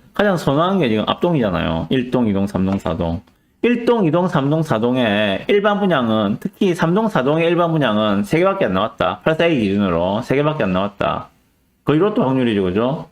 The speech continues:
자, 그렇다면은 여기에 앞동에 남서향에 팔사 A에 물건을 가지기 위해서는 조합원 물건을 사는 거 말고는 방법이 없다.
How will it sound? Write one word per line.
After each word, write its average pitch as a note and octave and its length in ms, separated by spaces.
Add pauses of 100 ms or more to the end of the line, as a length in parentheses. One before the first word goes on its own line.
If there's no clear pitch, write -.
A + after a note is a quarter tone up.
자, C3+ 80
그렇다면은 A2+ 760 (500)
여기에 A#2 720 (300)
앞동에 A2+ 840
남서향에 A2+ 1120
팔사 F#3 380
A에 G#2 800 (1400)
물건을 F3 380
가지기 D#3 360
위해서는 A2 640
조합원 G3 400
물건을 D#3+ 300
사는 F#3+ 240
거 F3 100
말고는 E3 320
방법이 F#3+ 380
없다. A#2 560